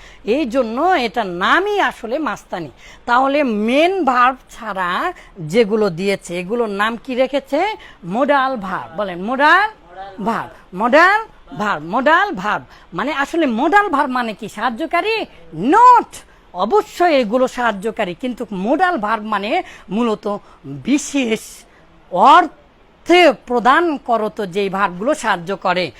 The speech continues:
এই যে মোডাল ভার্ব মানে হচ্ছে, মোডাল শব্দটা এসেছে মুড,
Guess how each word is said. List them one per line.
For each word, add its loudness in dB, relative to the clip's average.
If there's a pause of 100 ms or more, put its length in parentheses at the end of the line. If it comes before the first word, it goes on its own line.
(160)
এই -2
যে -4
মোডাল 2
ভার্ব 0
মানে 0
হচ্ছে, 0 (260)
মোডাল 2
শব্দটা -2
এসেছে -2 (300)
মুড, 6